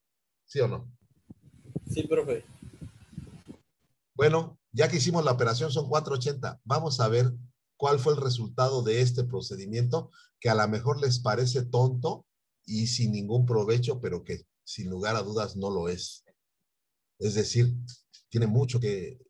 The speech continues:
Speaker 1: mucho que decirnos este procedimiento, chicos, y tenemos mucho que aprender del procedimiento que están ahorita viendo en pantalla. Vamos a ver. Voy a brincarme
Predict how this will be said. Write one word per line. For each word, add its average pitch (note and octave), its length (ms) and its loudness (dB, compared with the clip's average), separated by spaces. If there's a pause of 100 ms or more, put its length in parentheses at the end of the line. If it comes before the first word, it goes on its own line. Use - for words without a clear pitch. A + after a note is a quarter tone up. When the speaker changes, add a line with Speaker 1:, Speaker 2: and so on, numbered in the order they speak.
Speaker 1:
mucho B2 340 -4
que D3 120 0
decirnos B2 440 2
este - 180 0
procedimiento, F#2+ 680 -8
chicos, - 380 -12
y F2 40 -16
tenemos A#2+ 320 0
mucho B2+ 240 -2
que B2 80 -2
aprender A#2+ 420 0
del F#2 180 -4
procedimiento F2 760 -10
que - 100 -18 (720)
están F#2 340 -8 (380)
ahorita G2 340 -2
viendo F#2+ 240 -4
en E2+ 100 -6
pantalla. D#2 480 -8
Vamos G3+ 260 -2
a C3 80 2
ver. G#2+ 200 -2 (1160)
Voy C3+ 100 6
a A#2+ 60 4
brincarme A#2 520 2